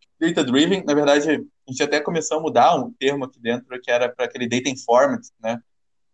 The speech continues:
que a gente só ser data-driven, às vezes, pode, pode até atrapalhar em algum sentido, a gente precisa de uma aposta, assim, em algum momento,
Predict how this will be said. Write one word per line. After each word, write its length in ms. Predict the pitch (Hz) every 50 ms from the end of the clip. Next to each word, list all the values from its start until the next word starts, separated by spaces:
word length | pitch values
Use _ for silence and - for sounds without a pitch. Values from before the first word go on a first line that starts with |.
| _ _
que 600 | - 123 117 113 113 113 107 107 104 104 104 - -
a 60 | 113
gente 340 | 120 - - 120 117 - -
só 280 | - - - 123 127 139
ser 320 | 139 - - 131 131 135
data-driven, 640 | 131 127 131 131 131 120 113 113 117 120 123 135 127
às 160 | 120 120 117
vezes, 180 | 117 117 117 -
pode, 200 | - 117 120 120 - - _ -
pode 160 | - - 127
até 560 | 123 117 - 113 117 123 135 135 123 113 - - _ _ _ _ _ _ _ _ _ _ -
atrapalhar 680 | - - - 143 139 - 160 139 123 117 117 139 165 165
em 40 |
algum 140 | 135 123 127
sentido, 300 | 123 - 120 117 117 123
a 40 | 117
gente 100 | 117 117
precisa 340 | 117 - - - 143 143 143 - _ _
de 140 | _ 117 117 113 104 104 _ _ _ _ _ _ _ _ _ _ _ _ _ _ _ _ _ _ _ _ _ _ _ _ _ _ _ _ _ _ _ _ _ _
uma 260 | - 117 113 107 101 - _ _ _ _ _ _ -
aposta, 580 | 110 117 - - 123 123 143 156 156 - -
assim, 200 | 117 120 - -
em 60 | 120 120
algum 140 | 120 117
momento, 480 | 117 117 113 117 117 127 139 - - -